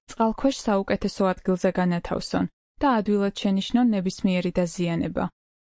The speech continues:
მაგალითად, ნავთობის ჭაბურღილის საყრდენ ბოძებზე გაჩენილი მცირე ზომის ბზარებიც კი. მისი მეშვეობით ადვილად შეიძლება იმის დაფიქსირებაც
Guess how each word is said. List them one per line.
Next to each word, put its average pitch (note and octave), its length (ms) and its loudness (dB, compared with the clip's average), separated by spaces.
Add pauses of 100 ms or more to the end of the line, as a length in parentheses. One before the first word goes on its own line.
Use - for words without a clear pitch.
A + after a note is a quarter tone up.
(340)
მაგალითად, A3 560 2
ნავთობის G3 520 0
ჭაბურღილის F#3 680 0
საყრდენ F#3 440 -2
ბოძებზე F#3 460 0
გაჩენილი F#3 560 0
მცირე F#3+ 380 0
ზომის F3+ 360 0
ბზარებიც E3+ 600 -2
კი. - 180 -4 (920)
მისი A#3+ 280 2
მეშვეობით A#3 640 2
ადვილად G3 420 0
შეიძლება F3+ 560 -2
იმის F3+ 220 0
დაფიქსირებაც F#3+ 760 0